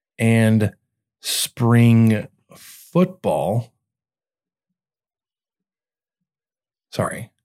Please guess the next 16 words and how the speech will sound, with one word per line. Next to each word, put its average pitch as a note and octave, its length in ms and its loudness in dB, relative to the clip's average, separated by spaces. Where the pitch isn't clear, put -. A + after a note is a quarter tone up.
I'm, G#2+ 240 -2
I've G#2 140 -4
got F2+ 180 -6
so A2 80 -4
many F2 120 -6
things F#2+ 160 -6
going F#2+ 140 -6
on. G2 180 -6
As C#3+ 400 2
you C#3+ 100 6
guys C#3 180 4
know, C#3 280 4
as A#2 160 2
you A#2+ 80 6
should C#3+ 240 2
know, B2+ 240 6